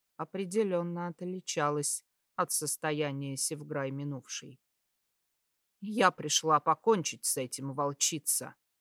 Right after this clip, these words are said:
сказала Диана. Севграй не пошевелилась. Исходившие волны силы, которые ощутила Алва, слабели. Одно противостояние заканчивалось, и начиналось другое,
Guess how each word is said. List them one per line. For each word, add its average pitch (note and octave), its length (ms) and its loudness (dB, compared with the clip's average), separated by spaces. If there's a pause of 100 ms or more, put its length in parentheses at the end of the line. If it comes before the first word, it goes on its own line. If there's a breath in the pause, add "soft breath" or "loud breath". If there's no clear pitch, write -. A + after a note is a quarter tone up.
(360)
сказала D#3 600 -2
Диана. C3+ 520 -4 (760)
Севграй A3 480 0
не G3+ 100 -2
пошевелилась. G3+ 960 -4 (440)
Исходившие A3 680 2
волны F#3+ 420 0
силы, G#3+ 480 0 (100)
которые E3 540 4
ощутила E3+ 760 -2
Алва, E3+ 680 0
слабели. G3 760 -4 (640)
Одно F#3 320 4
противостояние D#3+ 1040 2
заканчивалось, F#3+ 1040 -4 (180)
и E3 100 -4
начиналось D3 640 -2
другое, C#3 580 -6